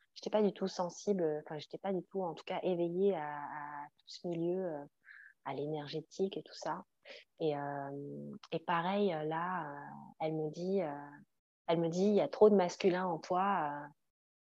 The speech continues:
il, il faut qu'on aille, euh, recontacter ton féminin, quoi. »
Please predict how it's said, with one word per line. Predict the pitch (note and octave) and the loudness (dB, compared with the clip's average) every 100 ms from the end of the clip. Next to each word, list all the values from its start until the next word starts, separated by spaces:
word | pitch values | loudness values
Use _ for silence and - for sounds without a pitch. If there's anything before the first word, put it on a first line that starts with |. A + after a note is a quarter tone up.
| - | -2
il, | E3 D3+ D3 D3 D3+ D#3 D3+ D#3+ | 0 0 -2 -4 -6 -6 -6 -6
il | D#3 | -6
faut | - | -4
qu'on | - | 0
aille, | F3 E3+ E3+ | 2 2 2
euh, | D3 | 2
recontacter | D3+ E3+ F3+ E3+ E3+ - A3 | 2 2 2 0 -4 6 6
ton | A3 F3 | 6 -2
féminin, | - E3+ E3 D#3 E3 | 0 0 0 -2 -2
quoi. » | D3+ - | -2 -4